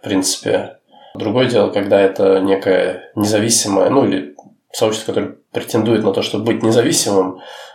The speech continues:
тогда это, естественно, не может ограничиваться чисто функциональными, э, обсуждениями, чисто там технологическими обсуждениями, потому что явно у сообщества, кроме этого, есть и другие вопросы.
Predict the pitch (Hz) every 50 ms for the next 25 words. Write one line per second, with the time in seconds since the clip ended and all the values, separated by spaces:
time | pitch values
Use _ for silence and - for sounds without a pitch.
0 | - _ _ _ - 123 - - 113 95 101 101 107 113 117 110 107 - - 101
1 | 101 98 98 101 107 107 - - - - 98 - - 110 107 - - 101 101 101
2 | 104 104 104 107 110 113 107 104 95 90 - - 98 - 101 104 107 107 - -
3 | 101 - - 92 - - - - - 131 - 107 - - 110 98 95 - - 104
4 | 98 104 107 104 101 98 98 95 95 95 92 92 95 95 92 - - 101 98 95
5 | 98 101 104 101 - - 113 107 113 113 107 104 98 92 92 92 92 - - -
6 | - - _ _ _ _ - - - - - - 98 95 104 92 85 85 85 -
7 | - - - 110 110 113 110 - - - - 107 95 95 - - 101 101 131 147
8 | 143 113 - - - - - - 104 101 104 98 98 98 92 95 92 - - 104
9 | 98 - - - - 104 92 - - - - - - - - - - 117 120 110
10 | 104 95 101 123 - - 107 98 95 101 107 - - - - 104 104 101 107 104
11 | 101 101 104 107 - 117 104 92 - - - 120 -